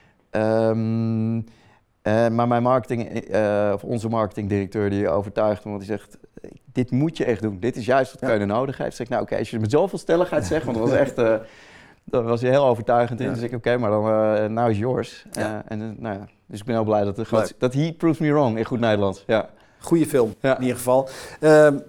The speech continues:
Speaker 2: Elko, heel, heel veel dank voor je komst, eh, naar de studio. Het was,
Speaker 1: Dankjewel.
Speaker 2: eh, een leuk, eh, aangenaam en interessant, eh, gesprek. Zeer enerverend.
Speaker 1: Dankjewel.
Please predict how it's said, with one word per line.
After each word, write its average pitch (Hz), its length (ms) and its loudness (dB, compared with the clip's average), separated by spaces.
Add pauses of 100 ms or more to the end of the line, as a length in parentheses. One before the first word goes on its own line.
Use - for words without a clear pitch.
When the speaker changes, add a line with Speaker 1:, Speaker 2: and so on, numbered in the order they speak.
(120)
Speaker 2:
Elko, 156 220 6
heel, 170 240 4
heel 160 140 2
veel 143 80 -6
dank 147 220 6
voor 156 100 2
je 127 60 2
komst, 151 320 -2
eh, 139 60 2
naar 123 220 0
de 120 80 -4
studio. 127 220 2
Het 139 100 2
was, 147 160 2
Speaker 1:
Dankjewel. 131 360 6
Speaker 2:
eh, 120 60 -2
een 131 100 2
leuk, 143 300 4
eh, 117 160 0
aangenaam 127 460 0
en 123 60 -6
interessant, 123 480 -4
eh, 117 160 2
gesprek. 147 420 -4
Zeer 143 180 -2
enerverend. 147 560 -4
Speaker 1:
Dankjewel. 120 320 -6